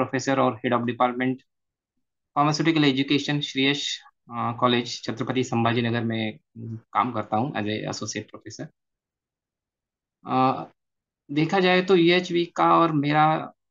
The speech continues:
संबंध पहली बार दो हज़ार बाईस में आया था। अ, जब, अ, हम लोग ने, अ, नैक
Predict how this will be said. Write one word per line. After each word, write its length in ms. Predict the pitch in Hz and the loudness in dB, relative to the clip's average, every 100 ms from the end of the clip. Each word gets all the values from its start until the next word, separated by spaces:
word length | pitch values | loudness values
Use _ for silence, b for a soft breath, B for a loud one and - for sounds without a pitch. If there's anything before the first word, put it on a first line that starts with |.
| _ _ | _ _
संबंध 600 | - - 143 147 160 151 | -12 -4 0 2 0 -2
पहली 320 | - 143 151 | -4 -2 0
बार 240 | 143 143 | 2 0
दो 160 | 143 135 | 0 -2
हज़ार 200 | 131 135 | 0 -2
बाईस 400 | 120 123 127 - | 0 0 -2 -2
में 80 | 131 | -2
आया 180 | 110 113 | -2 -4
था। 220 | 135 - _ _ _ _ _ _ _ _ _ _ _ _ _ _ _ _ | -8 -14 _ _ _ _ _ _ _ _ _ _ _ _ _ _ _ _
अ, 280 | 131 135 135 | -8 -2 -2
जब, 380 | 123 160 165 - | 0 0 0 -2
अ, 440 | 139 135 131 - _ - | 2 2 2 -2 _ -14
हम 160 | 127 143 | -2 0
लोग 200 | 151 143 | 2 0
ने, 280 | 151 156 - | 0 -2 -2
अ, 160 | 120 123 | -2 0
नैक 440 | 139 147 170 - | 2 2 0 -2